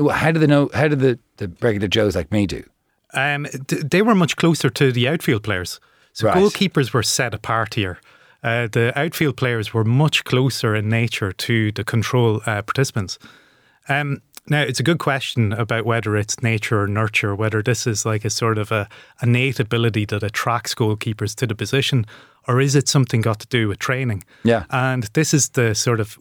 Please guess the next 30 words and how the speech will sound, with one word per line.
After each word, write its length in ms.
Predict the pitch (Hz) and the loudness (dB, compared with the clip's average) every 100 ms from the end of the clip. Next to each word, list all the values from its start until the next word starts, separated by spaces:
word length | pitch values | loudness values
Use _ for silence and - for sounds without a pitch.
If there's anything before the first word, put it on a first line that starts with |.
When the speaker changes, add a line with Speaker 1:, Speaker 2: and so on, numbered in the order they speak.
| 113 - | -8 -2
Speaker 2:
our, 140 | 143 143 | -2 -2
our 80 | |
data 280 | 139 170 190 | -2 -2 -2
can't 260 | - 165 135 | -2 -2 -2
really 240 | 127 110 | -2 -2
speak 380 | - - 147 - | -4 0 -2 0
to 100 | - | -2
that, 220 | 101 101 - | -2 -2 -4
but 340 | - 131 117 - _ _ _ _ | 0 0 0 -6 _ _ _ _
uh, 160 | 127 120 | -2 0
we 140 | 123 98 | 2 2
have 220 | 139 135 | 0 -2
a 60 | |
hunch. 480 | 104 123 104 - - | -4 -2 0 -2 -2
Like, 220 | 104 98 113 | -4 -2 0
my 160 | 135 | 0
hunch 340 | 110 131 113 113 | 0 0 0 0
is 140 | 101 | -2
that 160 | - 110 | -2 -2
it's 140 | 104 | -2
got 180 | - 107 | -2 -4
to 60 | - | -2
do 140 | 113 | -2
with 100 | 95 | -2
training, 400 | - 113 110 101 | -4 -2 0 -2
and 120 | 101 | -4
it's 140 | 101 - | -4 -2
Michael's 460 | 117 120 101 98 | 0 0 -4 -6
as 120 | 101 104 | -6 -2
well, 300 | 107 101 | -2 -2